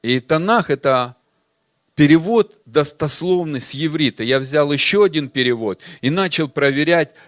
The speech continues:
перевод с, с еврита. И вы знаете, там мысль совсем по-другому раскручивает.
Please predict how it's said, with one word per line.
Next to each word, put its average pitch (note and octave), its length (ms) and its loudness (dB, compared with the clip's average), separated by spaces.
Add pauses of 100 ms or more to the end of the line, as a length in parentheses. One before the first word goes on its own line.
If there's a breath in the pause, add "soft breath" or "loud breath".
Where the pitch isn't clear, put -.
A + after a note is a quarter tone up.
(100)
перевод D#3 480 2
с, - 140 -16 (280)
с - 180 -6
еврита. D#3 560 -2 (100)
И C3+ 80 -4
вы D#3 140 -2
знаете, F3+ 340 -4
там D3+ 340 -6
мысль F#3 360 -4
совсем D3 500 -4
по-другому C#3 720 -8 (300 soft breath)
раскручивает. B2 960 -6